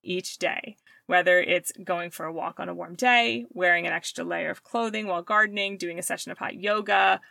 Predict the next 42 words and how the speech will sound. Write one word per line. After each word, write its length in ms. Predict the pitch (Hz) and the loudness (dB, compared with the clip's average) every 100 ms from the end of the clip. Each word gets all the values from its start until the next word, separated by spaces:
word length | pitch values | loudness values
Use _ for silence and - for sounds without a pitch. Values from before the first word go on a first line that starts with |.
| _ _ | _ _
whatever 520 | 185 - 202 220 233 | 2 4 4 4 2
it 220 | 214 214 | 2 0
needs 380 | 190 190 180 - | -2 -4 -4 -4
to 120 | 196 | -4
be. 460 | 185 185 - - 262 _ _ _ _ _ _ _ _ _ _ | 0 0 0 -4 -6 _ _ _ _ _ _ _ _ _ _
Sweating 540 | - - 208 208 262 | 0 4 4 4 4
is 140 | 262 233 | 2 2
a 60 | |
super 340 | - 208 196 196 | 0 -2 0 -2
important 360 | 185 185 185 | 0 -4 -2
way 140 | 170 165 | -4 -4
of 100 | 170 | -4
promoting 400 | 190 170 165 165 | -6 -4 -6 -8
healing 460 | - 165 160 175 | -8 -8 -8 -8
and 160 | 185 165 | -8 -8
detoxification. 960 | 170 170 165 - 120 - - - - - _ | -8 -6 -8 -8 -12 -10 -10 -10 -12 -14 _
Infrared 340 | 208 220 233 | -6 0 0
saunas 300 | 220 180 185 | 0 -2 -2
just 120 | 185 | -4
make 160 | 180 165 | -8 -8
it 140 | 180 - | -10 -10
easy, 460 | 202 226 294 359 | -4 -2 0 -2
but 180 | - 196 | -4 -2
there 140 | 190 175 | 0 2
are 140 | 175 | 0
many 420 | 170 170 202 262 | -2 2 4 4
ways 380 | 254 170 - - | 4 2 0 -4
to 100 | 190 | 0
get 160 | 180 175 | 0 0
in 120 | 175 | -2
a 40 | |
good 160 | 170 190 | -6 -8
sweat. 300 | - - - | -8 -8 -10
And 120 | 208 | -10
so 100 | - | -8
I 120 | 170 | -6
would 100 | 170 | -6
encourage 420 | 175 - 190 185 175 | -8 -6 -2 -2 -4
you 80 | |
to 140 | 175 170 | -12 -10
do 180 | 170 165 | -10 -6
that, 300 | 165 - | -6 -6